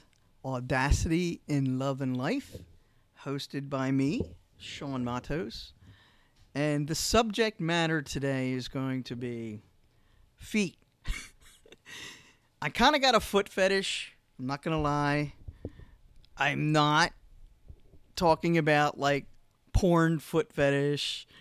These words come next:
uh, you know, like, sexual, uh, foot fucking and all that <laughs> kind of shit. I'm not into that. But I do find, uh,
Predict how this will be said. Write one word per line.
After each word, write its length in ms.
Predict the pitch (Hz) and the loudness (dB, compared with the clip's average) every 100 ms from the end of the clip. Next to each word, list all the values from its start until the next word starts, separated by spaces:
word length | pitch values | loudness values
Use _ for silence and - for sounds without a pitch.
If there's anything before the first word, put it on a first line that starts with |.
| - - _ _ - | -20 -20 _ _ -12
uh, 640 | 131 131 131 131 131 135 | -8 -4 -4 -4 -4 -6
you 200 | 143 143 | -6 -4
know, 480 | 131 123 123 120 117 120 | -4 -4 -6 -6 -8 -10
like, 420 | - - - - | -10 -12 -14 -14
sexual, 1080 | - - - 135 - 151 131 131 123 120 123 - _ _ _ _ _ _ _ - - | -10 -8 -6 -4 -4 -4 -2 -2 -4 -6 -8 -14 _ _ _ _ _ _ _ -20 -12
uh, 380 | - 50 50 - | -10 -10 -12 -14
foot 240 | - - - | -8 -8 -4
fucking 640 | 254 - 240 220 208 202 | -6 -2 0 2 2 0
and 120 | 175 165 | 0 2
all 100 | 170 | 2
that 160 | 165 | 4
<laughs> 0 | |
kind 280 | - - 196 | 4 4 2
of 80 | 143 | 2
shit. 320 | - - 170 _ _ - | 2 0 -4 _ _ -6
I'm 140 | - - | -4 -2
not 280 | 156 143 151 | 0 0 0
into 240 | 143 139 | -4 -8
that. 380 | 127 113 - - - - - - - _ _ | -12 -12 -16 -20 -20 -20 -20 -20 -20 _ _
But 140 | - 175 | 2 6
I 140 | 180 | 6
do 680 | 180 143 208 214 214 226 233 - | 4 4 8 8 8 6 0 -8
find, 960 | - - 180 165 160 156 151 151 156 - - _ _ _ _ _ _ - | -14 0 4 6 4 4 2 0 -2 -10 -20 _ _ _ _ _ _ -10
uh, 320 | 139 143 143 | -6 -4 -6